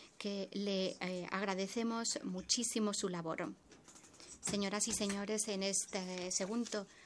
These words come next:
decenio del siglo veintiuno ya no nos pueden quedar dudas en el sentido de que nuestros problemas son mundiales. No hay lugar para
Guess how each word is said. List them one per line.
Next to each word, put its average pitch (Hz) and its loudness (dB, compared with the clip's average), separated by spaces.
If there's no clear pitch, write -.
decenio 240 10
del 208 6
siglo 240 6
veintiuno 214 2
ya 202 0
no 233 2
nos 254 2
pueden 262 6
quedar 214 2
dudas 214 0
en 196 0
el 196 0
sentido 220 2
de 240 0
que - -4
nuestros 202 0
problemas 202 4
son 233 2
mundiales. 196 6
No 247 4
hay 262 6
lugar 208 4
para 220 8